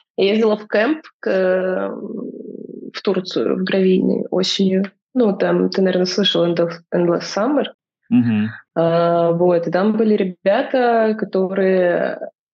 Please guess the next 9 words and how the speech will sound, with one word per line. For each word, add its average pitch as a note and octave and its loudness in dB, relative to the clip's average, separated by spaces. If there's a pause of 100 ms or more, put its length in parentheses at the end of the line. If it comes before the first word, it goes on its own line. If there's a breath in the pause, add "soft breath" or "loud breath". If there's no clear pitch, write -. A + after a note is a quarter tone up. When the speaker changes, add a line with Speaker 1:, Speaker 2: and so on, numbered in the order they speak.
(180)
Speaker 1:
были G#3+ 0
у G3 0
них F#3 -2
уже F#3+ -2
в - -18
кемпе. C#4+ 0
Это F#3+ 0
три G#3 0
друга. F#3+ 0